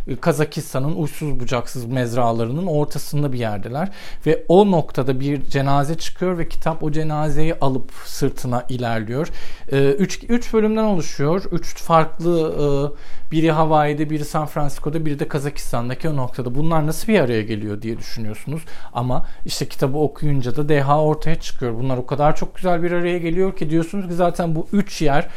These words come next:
birbirinden asla ayrılmaz. Kitapları her zaman bir şiir gibi akan Cengiz Aymatov'un bence dünyada zaten en çok satılan kitaplarından biri. Muhakkak okumamız gerekiyor, okutmamız gerekiyor.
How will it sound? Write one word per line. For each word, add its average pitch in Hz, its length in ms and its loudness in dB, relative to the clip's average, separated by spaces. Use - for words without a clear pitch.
birbirinden 151 500 2
asla 185 440 2
ayrılmaz. 156 640 0
Kitapları 185 720 4
her 180 180 4
zaman 165 420 4
bir 165 100 0
şiir 165 420 -2
gibi 139 280 -4
akan 131 380 0
Cengiz 143 340 -2
Aymatov'un 143 540 0
bence 143 360 2
dünyada 147 460 0
zaten 147 320 0
en 156 140 0
çok - 280 -2
satılan 123 360 2
kitaplarından 123 760 -4
biri. 139 200 0
Muhakkak - 480 0
okumamız 131 600 0
gerekiyor, 156 500 -2
okutmamız 139 580 0
gerekiyor. 165 460 -2